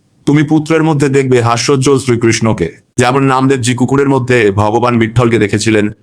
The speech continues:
ভূতের মধ্যে ভগবান বিঠ্ঠলকে দেখেছিলেন। তাহলে কেন মানুষ এমন ময় ভগবানের আশ্রয় নিতে পারছে না?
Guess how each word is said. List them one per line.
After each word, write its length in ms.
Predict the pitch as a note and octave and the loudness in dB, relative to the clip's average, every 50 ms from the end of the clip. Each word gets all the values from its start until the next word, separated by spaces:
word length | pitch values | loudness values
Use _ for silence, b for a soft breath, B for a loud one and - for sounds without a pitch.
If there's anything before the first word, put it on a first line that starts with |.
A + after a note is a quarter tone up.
| _ - - | _ -2 0
ভূতের 280 | G#2+ B2 C3 D#3+ D#3 D#3 | 0 2 2 2 2 2
মধ্যে 220 | D#3 D3+ B2 - | 2 2 0 0
ভগবান 420 | G#2+ G#2+ G#2+ G#2+ A#2+ B2+ B2 B2 | 0 0 0 2 2 0 2 2
বিঠ্ঠলকে 460 | A2 A2 A2 G2+ - B2 A2+ G#2+ A#2 G#2+ | 2 0 -2 0 -2 -2 0 0 0 -2
দেখেছিলেন। 500 | G#2 F#2 G#2+ F#2+ - G2 F#2+ F2+ - - - _ _ _ _ _ _ _ _ _ _ _ _ _ _ _ _ - | -2 -2 -4 -4 -4 -4 -4 -4 -6 -8 -12 _ _ _ _ _ _ _ _ _ _ _ _ _ _ _ _ -2
তাহলে 340 | G#3 G#3 G#3+ B3 B3 G#3 | 0 2 2 2 2 0
কেন 420 | D#3+ C3+ - F3 E3+ F3+ G3+ A3+ A#3 | -2 -2 -2 0 0 2 2 2 2
মানুষ 420 | A#3 B3 B3 B3 B3 A3+ - - - | 2 2 2 2 0 0 -2 -2 -2
এমন 340 | F3+ F3+ F3+ F#3+ G#3 G#3 G3 | 0 0 2 2 2 2 2
ময় 220 | F#3+ G3 G3 F#3 | 2 2 2 2
ভগবানের 560 | F3 E3+ F3 E3+ E3+ F3+ F#3+ F#3+ F#3+ F#3+ F3+ | 2 2 2 2 2 2 2 2 2 0 0
আশ্রয় 480 | - - C#3+ D3 D3+ - - F#3+ F#3 F3 | 2 2 0 0 0 0 0 2 2 2
নিতে 220 | F3+ E3+ D3+ E3 | 2 0 0 0
পারছে 340 | C#3+ D3 C3+ B2 - - C3+ | 0 0 -2 -2 0 0 0
না? 200 | A#2+ A#2 G#2+ G#2+ | 0 0 -2 -2